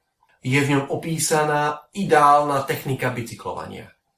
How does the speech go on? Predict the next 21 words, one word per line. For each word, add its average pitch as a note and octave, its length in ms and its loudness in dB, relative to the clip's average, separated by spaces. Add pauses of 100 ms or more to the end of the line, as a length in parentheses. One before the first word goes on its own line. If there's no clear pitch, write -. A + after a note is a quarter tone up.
(720)
Malý C#4+ 400 4
chlapec G#3 320 2
si F3+ 80 -6
tak C#3 160 0
môže B2+ 640 0
naštudovať B2+ 560 0
niečo C3 320 -2
o A2+ 80 -8
krútiacom B2+ 640 -2
momente, C#3+ 580 0 (880)
o D3+ 160 -4
pôsobení F3 720 0
sily G#3+ 640 -2
od D3 320 -6
osy G#3 240 -8
otáčania, B2 800 -2 (1040)
sklone F3 720 0
a - 240 -2
uhlu F#3 400 -2
prejazdu B2+ 400 0
zákrutov, F#3+ 880 -4